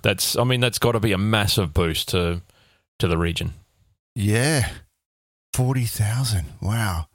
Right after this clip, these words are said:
Speaker 1: Yep.
Speaker 2: And how's there, I know nothing about the South African or the African tech industry. Um,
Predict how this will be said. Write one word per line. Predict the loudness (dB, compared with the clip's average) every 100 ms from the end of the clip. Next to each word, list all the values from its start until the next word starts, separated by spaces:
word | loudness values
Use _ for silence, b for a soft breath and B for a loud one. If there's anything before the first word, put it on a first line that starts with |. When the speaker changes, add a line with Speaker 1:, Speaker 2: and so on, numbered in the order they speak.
| b -4
Speaker 1:
Yep. | -4 0
Speaker 2:
And | 0
how's | 2 2 2
there, | 2 2 2
I |
know | 2 2
nothing | 2 2 2 2 2 2
about | 0 0
the | 0
South | 2 2 2
African | 0 -2 -2 0
or | 2 0 0
the | -2
African | -2 -2 -2 0 0 -4 -4 -2
tech | 0 -2 -2
industry. | 0 0 0 -2 -2 -4 b b b _ _ _
Um, | 0 2 2 2 2 0